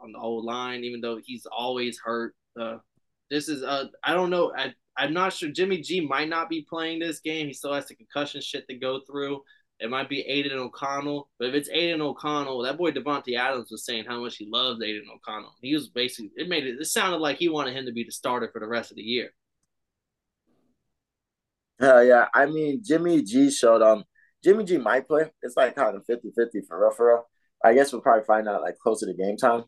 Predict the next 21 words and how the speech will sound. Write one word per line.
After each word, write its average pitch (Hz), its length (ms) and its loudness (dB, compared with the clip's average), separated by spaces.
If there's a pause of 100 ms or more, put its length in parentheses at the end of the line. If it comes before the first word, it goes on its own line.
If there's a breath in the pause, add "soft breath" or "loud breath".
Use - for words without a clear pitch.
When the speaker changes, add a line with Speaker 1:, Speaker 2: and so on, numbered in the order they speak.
(140)
Speaker 2:
or 101 100 -2
maybe 101 220 2
Sun-, 95 280 2
Monday 104 260 4
morning 104 320 2
type 127 200 2
shit. 147 260 2 (680)
But - 280 10 (1500)
I 175 180 4
do 160 240 -2
think 143 260 -2
regardless 120 460 4
who 127 80 -4
the 110 80 -2
quarterback 107 480 0
is, 95 180 -6
Davante 104 440 4
Adams 101 360 0
about 87 260 -2
to - 80 -18
go 80 140 -14